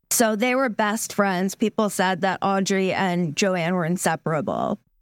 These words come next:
Joanne was described as being kind and also as a very private person. She graduated in nineteen seventy-four from the Scranton Tech Senior High School.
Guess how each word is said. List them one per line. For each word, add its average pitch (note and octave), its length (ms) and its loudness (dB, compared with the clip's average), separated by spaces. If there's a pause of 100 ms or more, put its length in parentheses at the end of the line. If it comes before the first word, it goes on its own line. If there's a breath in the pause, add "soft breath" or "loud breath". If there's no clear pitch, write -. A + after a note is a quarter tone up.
(180)
Joanne C#4 280 2
was D4+ 160 -2
described C4+ 480 -2
as B3 140 -2
being A3+ 260 0
kind C#4 560 0
and A#3 140 0
also B3+ 340 0
as D4 120 -2
a D4 40 -2
very A#3 280 2
private A3 580 0
person. G3 880 0
She - 180 0
graduated A#3+ 680 0
in G#3 100 2
nineteen A#3 400 0
seventy-four C4 880 0
from A#3+ 280 0
the G#3 80 0
Scranton A3+ 500 0
Tech A#3+ 320 -2
Senior A3 400 2
High F#3+ 220 0
School. F3+ 520 -4